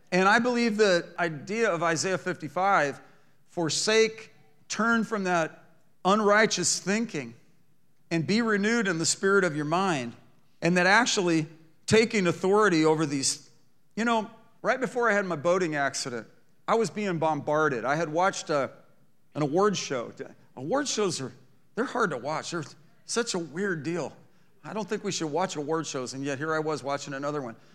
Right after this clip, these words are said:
And it was so showcasing such crazy stuff, and it messed up with my headspace. Then I went out to sea. I went out in the ocean for two hours, crashed into a boulder, and when we were all knocked unconscious, when I came up,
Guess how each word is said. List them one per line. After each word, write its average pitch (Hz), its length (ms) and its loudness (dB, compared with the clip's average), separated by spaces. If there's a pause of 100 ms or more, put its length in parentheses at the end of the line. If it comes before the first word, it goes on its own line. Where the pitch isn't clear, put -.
(140)
And 185 100 0
it 208 80 -8
was 190 180 0
so 262 240 2
showcasing 220 840 0
such - 360 -4
crazy 214 420 -4
stuff, 101 460 -8 (640)
and 170 120 0
it 226 160 -2
messed 220 320 -2
up 226 180 0
with 175 140 2
my 190 160 -2
headspace. 151 720 -4 (640)
Then 262 120 4
I 277 60 6
went 254 200 4
out 240 160 2
to 147 100 0
sea. 190 420 0 (400)
I 160 80 0
went 233 200 2
out 247 120 2
in 240 100 0
the 214 120 -2
ocean 208 300 0
for 185 100 -4
two 190 220 -2
hours, 175 420 0 (480)
crashed 220 540 0
into 220 320 0
a 190 40 6
boulder, 180 600 2 (840)
and 214 180 2
when 220 200 0
we 214 380 0
were 196 160 0
all 233 160 4
knocked 220 320 0
unconscious, 214 580 -2
when 180 140 -2
I 175 80 0
came 214 260 -6
up, 226 300 -2